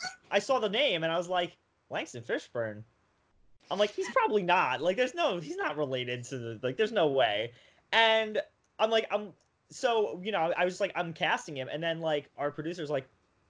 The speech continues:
"Is he related to Lawrence Fishburne?" I'm like, "I don't think so." I'm like, "You're just, you're probably just being racist." And then, like, <laughs> like, he's like, "No, he looks just like him." I'm like, "Fine, I'll look him up." I looked him up. I'm like,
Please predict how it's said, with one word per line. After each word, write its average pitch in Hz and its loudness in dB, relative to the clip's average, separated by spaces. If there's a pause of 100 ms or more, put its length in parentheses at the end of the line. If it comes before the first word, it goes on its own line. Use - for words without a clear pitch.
(320)
"Is 175 -2
he 285 -2
related 311 0
to 226 -4
Lawrence 202 2
Fishburne?" 202 -2
I'm 214 -4
like, 185 2
"I 175 6
don't 131 4
think 104 -6
so." 101 -2
I'm 101 -6
like, 117 -4
"You're 131 -4
just, 147 -10
you're 139 -6
probably 139 0
just 123 -6
being 113 -6
racist." 98 -4
And 147 -2
then, 160 0
like, 151 2 (640)
<laughs> - -2
like, 240 10 (480)
he's 233 2
like, 226 4
"No, 254 6
he 294 4
looks 320 -2
just 254 -4
like 196 6
him." 151 -4
I'm 156 -6
like, 190 0
"Fine, 190 -6
I'll 180 0
look 202 0
him 185 2
up." 180 0
I 156 4
looked 190 0
him 196 0
up. 185 -8
I'm 175 -8
like, 160 0